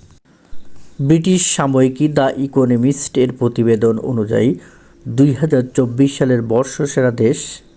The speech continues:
বাংলাদেশ। বাংলায় প্রথম স্বাধীন সুলতানি, সুলতানি যুগের সূচনা করেন কে? ফখরুদ্দিন মুবারক শাহ। বাংলায় প্রথম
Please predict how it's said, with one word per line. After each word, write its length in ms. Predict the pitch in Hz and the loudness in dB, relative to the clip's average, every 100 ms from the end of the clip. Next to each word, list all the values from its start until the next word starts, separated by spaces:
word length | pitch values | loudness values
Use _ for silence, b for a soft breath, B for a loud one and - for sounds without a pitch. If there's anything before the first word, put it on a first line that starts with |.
| b b b b b _ - | b b b b b _ -6
বাংলাদেশ। 760 | 113 107 104 87 - - - - _ _ _ _ - 131 | -2 -2 -2 -2 -4 -6 -10 -14 _ _ _ _ -12 -4
বাংলায় 480 | 123 120 120 120 | -2 -2 0 0
প্রথম 440 | 120 120 117 117 117 B B B B | 0 -2 -2 -2 -4 B B B B
স্বাধীন 540 | - 135 131 139 139 | -4 -2 2 2 0
সুলতানি, 600 | 139 - 151 147 147 143 151 - - - - - _ - | -4 -2 -2 0 -2 -2 -4 -8 -10 -10 -10 -12 _ -14
সুলতানি 600 | - 147 147 156 139 143 | 0 2 2 2 0 0
যুগের 300 | 127 113 113 | 0 0 0
সূচনা 440 | - 123 135 127 | -2 -2 0 0
করেন 360 | 127 117 107 110 | 0 0 0 -4
কে? 220 | - 120 165 - - B B B B B B | -2 -2 -2 -14 -20 B B B B B B
ফখরুদ্দিন 640 | - 131 131 139 135 143 139 | -4 -2 2 2 2 0 0
মুবারক 540 | 120 113 113 127 135 | 0 0 0 -2 -4
শাহ। 260 | - 113 82 - _ - - | -6 -4 -6 -12 _ -20 -8
বাংলায় 460 | 120 117 113 113 120 | -4 -2 0 2 2
প্রথম 480 | 120 110 - 113 | 0 -2 -2 -4